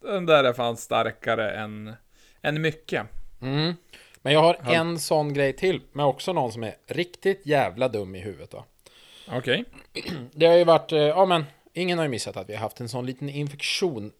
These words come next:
Speaker 2: runt om i världen. Den är ju kvar fortfarande för de som inte vet. Men i alla fall,
Speaker 1: Mm.
Speaker 2: i U S A hade de ju liknande som,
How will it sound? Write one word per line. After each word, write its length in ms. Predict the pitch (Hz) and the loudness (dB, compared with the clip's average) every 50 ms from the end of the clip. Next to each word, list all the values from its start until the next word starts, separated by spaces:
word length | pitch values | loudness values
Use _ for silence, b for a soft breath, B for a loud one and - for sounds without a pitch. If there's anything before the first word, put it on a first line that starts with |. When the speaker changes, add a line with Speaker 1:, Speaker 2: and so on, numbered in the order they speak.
| _ - | _ -6
Speaker 2:
runt 260 | 123 120 117 107 - | -6 -4 -4 -4 -6
om 100 | 117 113 | -6 -6
i 60 | 113 | -4
världen. 340 | 107 107 104 101 123 139 131 | -2 -2 -2 -2 -4 -6 -6
Den 120 | 110 107 | -6 -6
är 40 | 127 | -6
ju 60 | 131 - | -6 -4
kvar 140 | - 117 | -4 -4
fortfarande 420 | - - 123 - - 139 131 156 156 | -4 -4 -8 -8 -6 -4 -4 -4 -4
för 80 | 147 | -6
de 120 | 117 101 95 | -6 -8 -8
som 120 | - 110 | -10 -12
inte 160 | 107 98 104 | -12 -12 -10
vet. 280 | 98 107 127 143 - - _ _ _ - | -8 -8 -8 -8 -10 -16 _ _ _ -10
Men 260 | 147 143 139 143 143 | -6 -6 -6 -4 -2
i 80 | 147 | 0
alla 140 | 147 147 147 | 2 2 2
fall, 240 | 143 - 104 113 123 | 2 0 0 0 0
Speaker 1:
Mm. 160 | 131 165 220 247 - - | 0 -2 -4 -6 -8 -8
Speaker 2:
i 80 | - 147 | -4 -4
U 140 | 151 151 | -2 -2
S 120 | 151 143 - | -2 0 2
A 180 | 160 160 165 | 4 6 6
hade 180 | 160 170 156 143 | 6 4 2 0
de 140 | 135 131 135 | -2 -4 -4
ju 60 | 135 | -2
liknande 440 | 135 147 - - - 135 131 135 127 | -2 -2 -4 -4 -6 -6 -4 -4 -4
som, 260 | - 139 131 127 | -4 -4 -4 -4